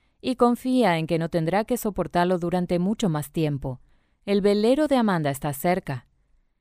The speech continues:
Finalmente el salvavidas naranja cae un metro a su derecha. Camila lo toma y se lo pasa a Jordi. Mientras sus compañeros tiran de la soga y lo acercan al barco,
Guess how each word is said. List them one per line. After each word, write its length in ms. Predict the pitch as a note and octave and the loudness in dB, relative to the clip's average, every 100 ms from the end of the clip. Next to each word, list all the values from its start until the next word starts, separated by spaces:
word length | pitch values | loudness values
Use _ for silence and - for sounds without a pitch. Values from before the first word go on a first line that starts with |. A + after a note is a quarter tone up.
| _ | _
Finalmente 580 | - A3 B3 C4+ C#4+ C#4+ | -2 2 4 4 2 2
el 80 | D4+ | 0
salvavidas 640 | C#4+ A#3+ F3+ F#3 F3+ F3 | -2 2 0 0 -2 -2
naranja 560 | E3+ D3+ E3+ F#3+ G3+ F#3 | -2 -2 -2 -2 -2 -4
cae 400 | - A3+ C4+ C#4+ | 0 2 2 2
un 80 | G#3 | 0
metro 260 | G3+ G3 | 0 -2
a 60 | F3+ | -4
su 140 | - | -4
derecha. 580 | D#3 D#3 C#3+ C#3 - B2+ - _ _ - | -4 -2 -2 -4 -8 -10 -12 _ _ -2
Camila 540 | A3 G#3+ A#3+ C#4+ E4 | 0 2 0 0 0
lo 140 | D4 | -2
toma 440 | B3 G3+ F#3 D#3 D3 | 0 0 0 -2 -2
y 100 | G3 | -6
se 140 | F#3+ G#3 | -2 0
lo 180 | F3 | 0
pasa 320 | - A3 - F3 | 2 -2 -2 -4
a 40 | |
Jordi. 520 | D#3 E3+ D#3 D3+ C#3 C3+ _ _ | 0 0 0 -4 -8 -12 _ _
Mientras 480 | - G#3+ B3 A#3 A3+ | -2 2 2 2 0
sus 160 | G3+ F3 | 0 -4
compañeros 640 | E3+ D#3 D3+ E3+ F#3 F3+ | -2 -2 -2 0 -2 -2
tiran 280 | F#3 F3 F3 | 0 0 0
de 60 | |
la 160 | E3+ C#3+ | -2 -2
soga 460 | - G3 G#3 G#3+ G3 | -2 0 2 2 2
y 40 | |
lo 100 | D#3+ | 0
acercan 440 | D3+ F3+ E3+ D#3+ | -2 -4 -2 -2
al 140 | D3 D3 | -4 0
barco, 480 | E3 D#3+ - D#3 | 0 0 0 -2